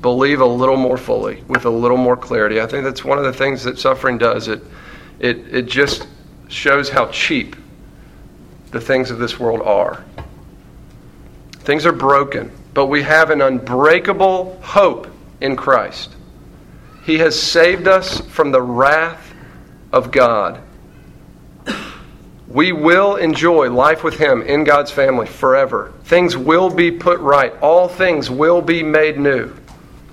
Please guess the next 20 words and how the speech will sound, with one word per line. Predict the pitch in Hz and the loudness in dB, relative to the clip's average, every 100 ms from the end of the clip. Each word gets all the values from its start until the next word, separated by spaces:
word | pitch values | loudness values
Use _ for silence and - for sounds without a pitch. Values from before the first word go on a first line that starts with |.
| - - - - - - - - - - - - - | -20 -20 -20 -20 -20 -20 -20 -20 -20 -20 -20 -20 0
Heaven | 143 156 | 2 4
and | 156 156 | 4 2
earth | 127 110 - - - - - - - | 0 -4 -10 -20 -20 -20 -20 -20 -4
in | 143 | -2
his | 147 156 170 | 0 0 -2
time. | - 165 151 113 - - - | -2 0 0 -2 -10 -18 -10
But | 156 | -4
listen, | 160 190 175 120 - - | 0 0 -2 -6 -10 -10
the | |
sufferings | 123 - 175 160 - 170 147 | -8 -2 0 0 2 2 2
are | - | -4
coming. | 117 - 190 - - - - - - - - - - - | -8 -4 -2 0 -2 -6 -16 -20 -20 -20 -20 -20 -20 -4
They're | - 165 | 2 2
going | 135 123 165 180 196 | 2 0 2 4 2
to | 190 170 | -2 -4
be | 165 165 | 0 2
many | 135 135 151 160 | 2 0 0 2
more. | 160 160 147 - - - - - - - | 0 0 -4 -8 -16 -20 -20 -20 -20 -14
They | - 139 | -4 0
are. | 160 196 226 113 | 2 2 0 -4